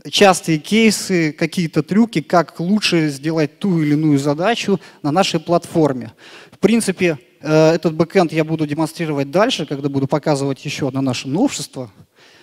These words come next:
Э, ну, в принципе, на видео можно посмотреть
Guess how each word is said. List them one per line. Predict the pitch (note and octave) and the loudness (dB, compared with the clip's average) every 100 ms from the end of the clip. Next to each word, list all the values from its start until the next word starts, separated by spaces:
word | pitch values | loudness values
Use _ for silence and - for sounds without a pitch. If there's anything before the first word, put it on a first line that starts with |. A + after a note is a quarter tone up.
| _ - | _ -2
Э, | D3+ D#3 D#3 D3+ D3 C#3 - | 4 6 6 6 4 0 -6
ну, | D3+ A3 A#3+ G3 - | -2 0 0 -2 -10
в | D3 | -12
принципе, | F3+ A3 - E3 | -6 -4 -2 -2
на | E3 | 0
видео | D3+ G#3+ F3+ D3 | 0 2 2 0
можно | D3+ E3 D#3 | 0 -2 -4
посмотреть | D#3+ - D#3+ E3+ E3+ - | -6 -2 -4 0 -2 -4